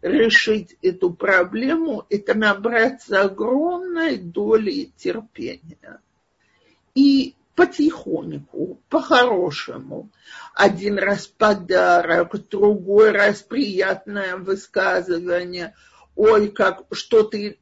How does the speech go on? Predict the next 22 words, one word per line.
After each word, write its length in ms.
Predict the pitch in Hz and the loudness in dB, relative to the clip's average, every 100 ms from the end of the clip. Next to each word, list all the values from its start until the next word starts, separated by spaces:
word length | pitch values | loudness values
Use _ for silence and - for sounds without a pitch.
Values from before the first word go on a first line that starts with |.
| _ _ | _ _
такое 400 | - 220 226 208 196 | -2 0 2 0 -2
вкусное 680 | - 185 180 - 202 185 185 | -8 -14 -12 -10 -6 -6 -6
сготовила», 920 | 180 196 202 - 175 170 160 185 170 | -4 -4 -4 -2 -2 -2 -4 0 0
или 180 | 175 208 | 0 -2
«Как 380 | 202 196 - | -2 -2 -4
ты 80 | - | -14
красиво 800 | - 202 202 214 - 190 185 185 | -10 -4 -2 -4 -10 -12 -6 -2
одета», 1000 | 196 196 175 165 160 165 170 - 135 160 - _ - - _ | 0 0 -4 -8 -4 -4 -4 -10 -8 -8 -10 _ -20 -20 _
или 560 | 226 226 220 220 220 214 | -6 -4 -4 -4 -4 -8
«Как 340 | - 226 214 | -2 -2 0
ребёнок 720 | 226 294 175 202 208 208 208 | 0 -2 0 -2 -2 -4 -8
себя 560 | - 202 190 185 190 202 | -10 -12 -4 0 0 0
хорошо 680 | 202 196 196 175 - 190 185 | -2 -2 -2 -4 -4 -4 -4
ведёт», 720 | 185 208 170 170 160 165 - | -6 -10 -6 -4 -2 -4 -6
и 100 | 165 | -8
«Как 240 | 180 175 | -4 -4
он 160 | 185 185 | -4 -10
хорошо 600 | - 180 185 175 - 175 | -8 -6 -6 -8 -6 -6
развивается». 1400 | 175 170 170 175 190 185 160 143 107 120 - - _ - - _ _ _ _ _ _ | -2 -2 -4 -10 -10 -6 -6 -4 -6 -8 -14 -18 _ -20 -20 _ _ _ _ _ _
И 380 | 302 320 320 - _ - | -2 0 -2 -6 _ -10
капля 920 | 320 370 359 349 220 226 208 202 - _ _ | -2 0 -2 -4 -2 4 4 2 -4 _ _
точит 680 | - 285 302 330 - 294 294 | -10 -4 -2 -2 -6 -10 -12